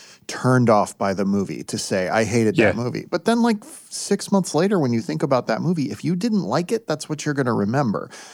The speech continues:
Speaker 1: I think the long-term reputation of Game of Thrones will be hurt by a thing, a lot of the things the people who hate it are yelling about now. I could be wrong. You know, I've been wrong about this stuff before.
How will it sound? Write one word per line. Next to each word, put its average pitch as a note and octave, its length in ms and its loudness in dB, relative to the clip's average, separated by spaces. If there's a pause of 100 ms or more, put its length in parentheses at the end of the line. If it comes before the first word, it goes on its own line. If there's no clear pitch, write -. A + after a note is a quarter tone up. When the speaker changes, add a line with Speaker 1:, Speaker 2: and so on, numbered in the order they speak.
(340)
Speaker 1:
I F3+ 160 6
think G#3+ 200 2
the E3+ 100 4
long-term C#3+ 840 4
reputation B2 580 -2
of G#2+ 140 -4
Game A2 220 0
of G2+ 100 -6
Thrones G2+ 480 -4
will B2 160 4
be A2 140 0
hurt G#2+ 320 -2
by G#2+ 160 2
a G2 100 0
thing, G2 460 -4
a G#2 100 -6
lot A2 220 4
of G2+ 80 -2
the G#2 80 -2
things G2+ 420 -8 (260)
the - 60 -20
people A2 220 -2
who A2 80 0
hate G#2+ 240 2
it F#2+ 120 0
are E2 120 -2
yelling F#2 260 -2
about F2+ 220 -6
now. G#2+ 200 -6
I F#3+ 120 0
could D4 200 2
be C4+ 120 2
wrong. A2 360 2
You C3+ 80 -2
know, B2+ 140 2
I've C3+ 140 0
been D3+ 120 2
wrong C3 200 4
about A#2+ 240 0
this A2 160 -4
stuff - 240 -2
before. A#2 440 2